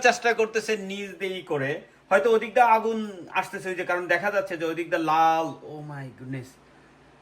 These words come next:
ভয়াবহ আগুন। ইয়া আল্লাহ, আপনি হেফাজত করুন। এই দিক দিয়ে দেখেন, এই দিক দিয়ে দাউ দাউ করে আগুন জ্বলতেছে। এখানে মাত্র একটা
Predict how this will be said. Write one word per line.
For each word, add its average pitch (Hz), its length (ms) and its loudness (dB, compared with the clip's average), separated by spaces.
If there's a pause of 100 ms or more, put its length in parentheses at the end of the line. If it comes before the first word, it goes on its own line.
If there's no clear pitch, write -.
(640)
ভয়াবহ 208 520 4 (220)
আগুন। 147 280 -2 (3250)
ইয়া 113 160 -6
আল্লাহ, 82 300 -14
আপনি 131 200 -16
হেফাজত 123 400 -16
করুন। 117 200 -14 (1120)
এই 190 140 0
দিক 214 160 -2
দিয়ে 175 180 2
দেখেন, 139 240 0 (120)
এই 180 120 -2
দিক 202 160 -4
দিয়ে 139 200 0
দাউ 180 160 4 (120)
দাউ 226 180 8 (140)
করে 196 200 6
আগুন 165 180 -4 (100)
জ্বলতেছে। 135 420 -4 (1500)
এখানে 254 240 6
মাত্র 262 160 8 (300)
একটা - 300 2